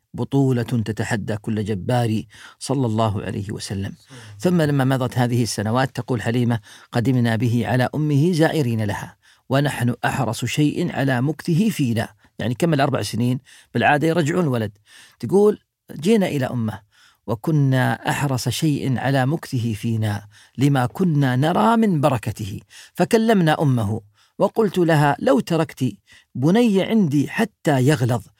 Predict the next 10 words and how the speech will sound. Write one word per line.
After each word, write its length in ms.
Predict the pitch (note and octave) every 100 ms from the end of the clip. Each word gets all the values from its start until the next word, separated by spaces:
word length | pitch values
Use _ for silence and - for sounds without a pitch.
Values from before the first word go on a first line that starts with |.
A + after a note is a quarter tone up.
| _ _
فإني 540 | - - F3 D3+ D3 -
أخشى 280 | - - C#3+
عليه 460 | G#2+ D#3+ F#3 F#3+
وباء 360 | E3 B2+ C#3 A2+
مكة.'" 360 | A2 - A#2 - - - - _
تقول 300 | D#3 D3 A#3
حليمة: 400 | D3+ F#3 F#3 E3+
"فلم 480 | C#3 E3+ F#3+ E3+ D#3
نزل 260 | E3 D#3+ C#3+
بها 720 | E3+ E3 F3 F3 F3+ F3 F3+